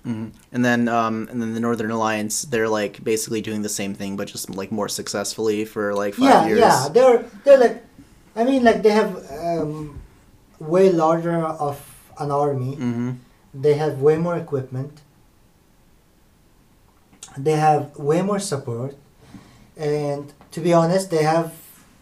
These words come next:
Speaker 2: stronger leaders.
Speaker 1: Mm-hmm.
Speaker 2: After Mazari
Speaker 1: They're more
Speaker 2: dies,
Speaker 1: united.
Speaker 2: Yeah.
Speaker 1: Yeah.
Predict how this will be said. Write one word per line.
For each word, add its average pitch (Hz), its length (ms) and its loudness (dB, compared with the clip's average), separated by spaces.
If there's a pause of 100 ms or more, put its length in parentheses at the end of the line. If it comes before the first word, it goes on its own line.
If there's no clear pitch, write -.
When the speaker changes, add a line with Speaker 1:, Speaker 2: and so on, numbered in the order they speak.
Speaker 2:
stronger 160 440 0
leaders. 170 720 -8
Speaker 1:
Mm-hmm. 113 280 -6 (640)
Speaker 2:
After 180 300 -2
Mazari 175 220 0
Speaker 1:
They're 123 120 2
more 120 180 4
Speaker 2:
dies, 117 80 0
Speaker 1:
united. 110 600 -2 (880)
Speaker 2:
Yeah. - 380 0
Speaker 1:
Yeah. 101 220 -8